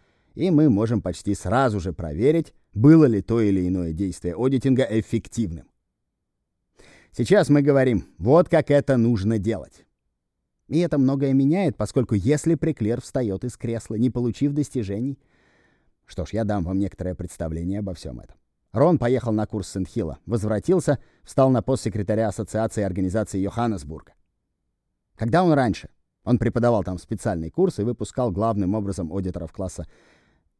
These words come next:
Я расскажу вам об этом позже. Но он выпускал главным образом аудиторов класса два.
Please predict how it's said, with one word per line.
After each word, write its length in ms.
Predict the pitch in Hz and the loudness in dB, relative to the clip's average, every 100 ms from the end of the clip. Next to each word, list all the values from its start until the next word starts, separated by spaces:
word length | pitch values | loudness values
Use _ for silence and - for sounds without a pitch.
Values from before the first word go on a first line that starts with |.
| _ _ - | _ _ -6
Я 140 | 110 | -4
расскажу 340 | 113 - 117 117 | -2 -2 -2 0
вам 180 | 104 95 | 0 -2
об 120 | 87 | -4
этом 200 | 85 78 | -8 -10
позже. 320 | 73 - _ _ _ _ _ _ _ | -12 -16 _ _ _ _ _ _ _
Но 160 | 120 143 | 0 4
он 60 | |
выпускал 440 | 135 127 - 175 185 | 4 2 2 4 4
главным 440 | 127 147 135 117 | 4 4 4 2
образом 340 | 117 113 107 - | 2 0 -2 -2
аудиторов 440 | 110 107 98 92 | -2 -2 -4 -6
класса 320 | - 92 - 73 | -8 -10 -10 -12
два. 200 | 65 | -14